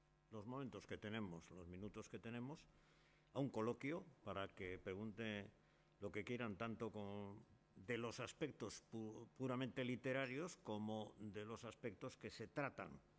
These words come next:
eh, en la literatura de,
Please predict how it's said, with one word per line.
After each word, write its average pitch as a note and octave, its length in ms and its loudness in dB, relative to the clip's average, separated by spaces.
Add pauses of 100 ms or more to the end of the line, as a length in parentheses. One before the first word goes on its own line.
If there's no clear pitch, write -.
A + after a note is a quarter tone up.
(800)
eh, F2 920 -2
en G2 180 -6
la F#2+ 100 2
literatura F#2+ 720 0 (640)
de, E2 600 -2